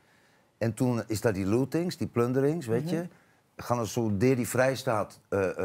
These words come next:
Speaker 1: eh, door, eh, terug naar Kaapstad. Prachtige, eh, roadtrip met drie kinders en jouw vrouw in, in een kar. Mensen ontmoet op pad.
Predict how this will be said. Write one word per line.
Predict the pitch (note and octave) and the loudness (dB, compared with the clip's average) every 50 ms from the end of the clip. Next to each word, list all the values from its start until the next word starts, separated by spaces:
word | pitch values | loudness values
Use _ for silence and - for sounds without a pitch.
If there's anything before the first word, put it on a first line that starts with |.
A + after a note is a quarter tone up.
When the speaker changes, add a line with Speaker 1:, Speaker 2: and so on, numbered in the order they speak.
| F#2 F2 | 0 0
Speaker 1:
eh, | D#2+ | -2
door, | D#2 D2+ A2 A2+ A2+ A2 G#2+ G2 F#2+ | -2 -2 0 0 2 2 2 0 0
eh, | F#2 | -2
terug | F2 - A#2+ B2+ A2 | -2 0 -2 0 0
naar | - F#2+ E2 | 0 -2 -2
Kaapstad. | - G2 F2 F2+ G#2 - - - C3+ E3 E3 - _ _ _ | 0 2 2 2 0 -2 -4 -4 -6 -6 -6 -12 _ _ _
Prachtige, | - D#3 D#3+ D3 - - A#2+ G2 F2+ F2+ | 0 0 0 -2 -4 -6 -8 -6 -6 -6
eh, | E2+ C#2+ - - C2 D2 D#2+ D2 | -6 -6 -8 -10 -10 -10 -8 -6
roadtrip | D#2 F2+ A2 B2 B2+ B2+ - A#2 A2 - | -2 0 2 2 0 0 -2 -2 -2 0
met | - A#2+ B2 A#2 - - - - - - _ - | -2 -2 -2 -4 -6 -12 -20 -20 -20 -20 _ -14
drie | - E2 G#2 B2 C3 B2 | -6 -2 0 0 0 0
kinders | - B2+ B2 B2 B2 A2+ G#2+ - | -2 -4 -4 -2 -2 -4 -4 -2
en | - G#2 A#2 A#2 | -2 -2 -2 0
jouw | A#2 A2 G#2 G2 | 2 2 0 0
vrouw | - - - G#2 G2 G2 G2+ G2 E2+ | 0 -2 0 2 2 2 2 0 -2
in, | - G#2 G#2 G2 F2 - | -2 -4 -4 -4 -4 -4
in | G#2+ G2+ F#2+ | -4 -4 -4
een | F#2 - | -4 -4
kar. | - - G2 F2+ F#2 F#2 - - _ _ _ _ _ _ | -2 0 0 0 0 -2 -8 -16 _ _ _ _ _ _
Mensen | - G2+ A#2 C3 B2+ - - | -4 -2 0 0 0 -2 -2
ontmoet | - A#2 G#2 - A2+ B2 - - | -2 -4 -2 -2 -2 -4 -2 -2
op | G2 F#2+ - | -4 -4 -2
pad. | - C3+ D#3+ F#3+ - | -2 -2 -2 -2 -6